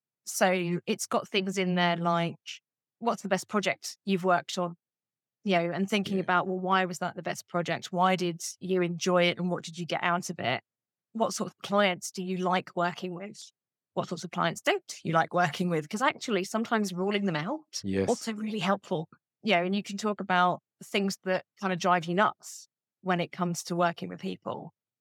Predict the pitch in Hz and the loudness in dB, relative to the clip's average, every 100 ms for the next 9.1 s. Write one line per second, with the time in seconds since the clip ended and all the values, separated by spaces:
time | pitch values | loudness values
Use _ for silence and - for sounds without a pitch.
0 | _ 262 262 269 277 277 - 240 - 214 | _ 0 2 2 2 0 0 -2 2 2
1 | 208 202 196 190 180 185 185 175 175 165 | 2 2 4 4 2 0 2 4 2 0
2 | _ 202 - 240 262 269 233 190 - 185 | _ -6 2 4 6 4 2 0 -2 -6
3 | 185 - 175 170 165 185 175 156 135 - | -10 -4 -2 -2 -6 -6 -4 -4 -4 -6
4 | - _ _ 226 180 180 240 254 247 240 | -20 _ _ -2 -2 0 -2 0 2 4
5 | 214 - 214 202 202 - 208 175 - 190 | 2 2 -2 0 0 0 0 0 2 2
6 | 190 180 226 214 202 - 202 190 196 180 | 2 4 2 2 -2 -2 -4 -2 0 2
7 | 185 - _ _ _ - 196 - 208 196 | 0 -6 _ _ _ -4 -2 0 2 4
8 | 190 180 175 170 208 180 - 180 180 170 | 4 4 2 4 2 2 -4 -4 -2 0
9 | 156 | -2